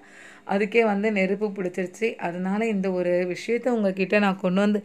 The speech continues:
சேர்க்கணும்னு நான் சேர்க்குறேன். ஏன்னா, நம்ம சின்ன விஷயம்தான், லே-, ரொம்ப லேசியா எடுத்துப்போம். அது விபரீத ஆபத்தை கொண்டு வந்து முடிக்கும்.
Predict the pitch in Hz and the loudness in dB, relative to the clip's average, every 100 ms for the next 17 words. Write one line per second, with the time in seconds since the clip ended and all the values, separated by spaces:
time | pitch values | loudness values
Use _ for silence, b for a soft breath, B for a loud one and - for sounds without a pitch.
0 | B B B B - 226 220 226 233 233 | B B B B 2 8 8 6 0 -2
1 | 240 240 - 202 190 190 202 202 202 254 | -4 -6 -6 -2 -2 0 0 0 0 -2
2 | - - 202 233 247 214 185 190 247 262 | -2 -2 0 2 2 4 2 0 0 2
3 | 302 277 202 233 220 214 240 - - B | 2 2 0 0 2 2 2 0 -6 B
4 | B B B - 190 208 220 - - - | B B B -6 6 8 8 0 -6 0
5 | 202 240 277 262 233 247 214 254 277 247 | 2 4 4 8 8 8 4 6 8 6
6 | 214 214 233 226 202 202 202 226 226 226 | 4 2 2 2 2 2 4 4 4 4
7 | 202 208 214 202 185 190 190 190 208 185 | 4 0 -2 -2 -2 0 2 2 0 -2
8 | 185 226 247 | -2 -2 -4